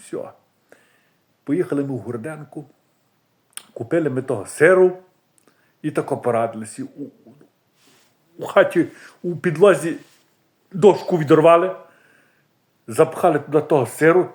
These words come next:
три цих головки кружка. Ну, потримали так з тиждень під підлогу сиру, викигаєм.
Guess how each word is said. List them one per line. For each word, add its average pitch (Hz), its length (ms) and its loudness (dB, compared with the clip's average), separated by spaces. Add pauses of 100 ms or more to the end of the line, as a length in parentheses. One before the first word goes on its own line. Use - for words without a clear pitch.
(120)
три 147 280 2
цих - 360 -8 (460)
головки 139 560 4
кружка. - 460 -14 (1120)
Ну, 277 220 6
потримали 233 540 6
так 202 260 0
з - 160 -8
тиждень 120 580 0 (1000)
під 117 180 -14
підлогу 120 460 0
сиру, 156 480 0 (840)
викигаєм. - 760 -8